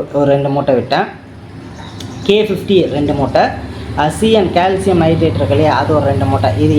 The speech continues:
எல்லாம் வந்து பார்த்திங்கன்னா அடுத்தடுத்து நான் எ-, எல்லா வருஷமும் விடக்கூடிய ஒரு உரம் தான். So அதில் எந்த ஒரு பாகுபாடும் வச்சிடக்கூடாதுங்கிறதுனால அது எல்லா வருஷமும் விட்றத அப்படியே விட்டேன். அதற்கு வந்து பதினேழாயிரத்தி எட்நூறுரூபா செலவு, ட்ரிப்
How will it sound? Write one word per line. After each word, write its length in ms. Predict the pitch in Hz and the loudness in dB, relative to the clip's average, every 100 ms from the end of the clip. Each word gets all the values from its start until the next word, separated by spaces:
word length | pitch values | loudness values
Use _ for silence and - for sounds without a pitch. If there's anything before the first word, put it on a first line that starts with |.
| 147 | 4
எல்லாம் 340 | 165 185 202 | 4 2 0
வந்து 140 | 165 170 | 0 2
பார்த்திங்கன்னா 380 | 156 135 123 156 233 - - - - - - | 0 0 -2 -2 -2 -8 -16 -16 -16 -4 0
அடுத்தடுத்து 380 | 180 208 202 220 | 2 2 2 4
நான் 120 | 208 | 4
எ-, 100 | 160 147 | 4 4
எல்லா 160 | 170 190 | 4 4
வருஷமும் 300 | 202 196 220 | 2 0 0
விடக்கூடிய 340 | 196 190 185 175 151 | 2 2 2 2 2
ஒரு 100 | 143 | 2
உரம் 180 | 143 151 | 2 4
தான். 100 | 185 | 2
So 60 | 185 143 | 2 2
அதில் 200 | 170 214 196 | 4 4 4
எந்த 140 | 185 208 | 4 4
ஒரு 100 | 202 185 | 4 2
பாகுபாடும் 640 | 170 180 180 170 165 185 | 2 2 2 2 2 0
வச்சிடக்கூடாதுங்கிறதுனால 880 | 160 170 147 147 143 135 123 123 135 240 - - 160 | 0 0 0 0 0 -2 0 0 0 -2 -6 -6 -2
அது 100 | 160 151 | 0 2
எல்லா 120 | 160 170 | 4 2
வருஷமும் 320 | 160 190 190 | 0 0 0
விட்றத 220 | 156 165 175 | 2 2 2
அப்படியே 200 | 151 160 139 | 2 0 0
விட்டேன். 260 | - - - - - - 156 | -2 -2 -4 -10 -10 -2 0
அதற்கு 220 | 202 196 | 2 2
வந்து 140 | 180 214 185 | 0 0 0
பதினேழாயிரத்தி 760 | 165 202 202 196 185 180 165 151 | 2 4 4 4 2 2 0 -2
எட்நூறுரூபா 440 | 143 139 127 143 185 165 | 0 -2 0 2 2 2
செலவு, 280 | 156 156 - | 0 0 0
ட்ரிப் 260 | 139 160 | -2 0